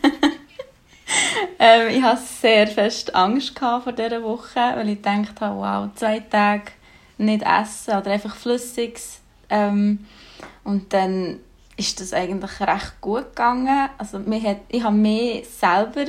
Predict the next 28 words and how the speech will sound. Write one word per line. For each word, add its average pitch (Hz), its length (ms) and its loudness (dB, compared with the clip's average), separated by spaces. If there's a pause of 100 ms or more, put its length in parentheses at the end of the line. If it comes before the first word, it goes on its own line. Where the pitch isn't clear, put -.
wie 262 220 0
ein 254 180 0
bisschen 254 320 -2
überrascht, 247 760 0
dass 214 120 -6
ich 214 60 -2
einfach 214 240 -2
bin 214 140 -6
dran 185 300 0
geblieben, 262 520 -2 (680)
weil 220 120 -4
ich 226 60 0
ja 202 180 2
wirklich, 214 380 -6 (840)
wirklich 233 460 0
das - 120 -12
Gefühl 196 340 -2
hatte, - 220 -4
nein, 185 300 0 (220)
das 233 180 -2
breche - 320 -4
ich - 60 4
ab, 214 260 4 (100)
das - 220 -14
kann 170 140 -4
ich 165 80 -6
nicht. 190 420 -4 (640)
Und 196 380 0